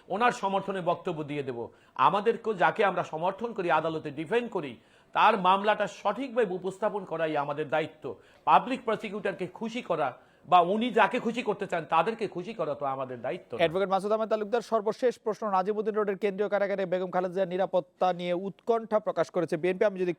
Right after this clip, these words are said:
Speaker 2: কোট করি তাহলে ব্যাপারটা হচ্ছে যে বিএনপির মুখপাত্র, আহ, রুহুল কবির রিজভী বলেছেন, "গভীর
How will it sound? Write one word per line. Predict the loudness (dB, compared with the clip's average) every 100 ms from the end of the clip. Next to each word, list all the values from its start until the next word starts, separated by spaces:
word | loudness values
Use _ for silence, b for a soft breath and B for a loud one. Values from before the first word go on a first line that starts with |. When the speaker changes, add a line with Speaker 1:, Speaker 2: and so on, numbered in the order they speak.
| 2
Speaker 2:
কোট | 0 0
করি | 0 0 2
তাহলে | 2 4 4
ব্যাপারটা | 0 0 0
হচ্ছে | -2 0
যে | 2 2 B B _
বিএনপির | 0 2 -2
মুখপাত্র, | -4 -2 0 0 2 2 4 4 2 0 -4
আহ, | 0 4 4
রুহুল | 4 0
কবির | 0 0
রিজভী | -2 -2 0
বলেছেন, | 0 2 0 -2 -6 -2
"গভীর | 0 0 -2